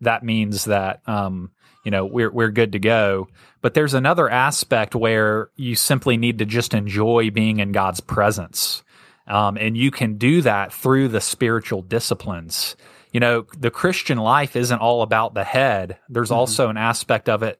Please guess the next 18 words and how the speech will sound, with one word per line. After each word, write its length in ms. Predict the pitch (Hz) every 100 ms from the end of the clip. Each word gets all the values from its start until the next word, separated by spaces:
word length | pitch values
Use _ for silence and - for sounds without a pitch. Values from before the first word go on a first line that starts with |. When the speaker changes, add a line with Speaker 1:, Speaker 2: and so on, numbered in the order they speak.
| _
Speaker 1:
that 280 | 117 104 -
involves 480 | 113 107 110 107 98
the 100 | 98
heart. 440 | - 131 123 92 _ _ - - _
In 140 | 123 113
fact, 500 | - 139 147 104 -
you 140 | 123
could 160 | 131 120
make 180 | 120 -
the 120 | 107
argument 580 | 113 139 113 104 101 -
that 340 | 110 110 101
we 140 | 117 123
are 120 | 104
driven 580 | 98 110 147 139 104 98
by 200 | 101 98
our 180 | 98 92
affections. 920 | - 139 - - 92 82 85 -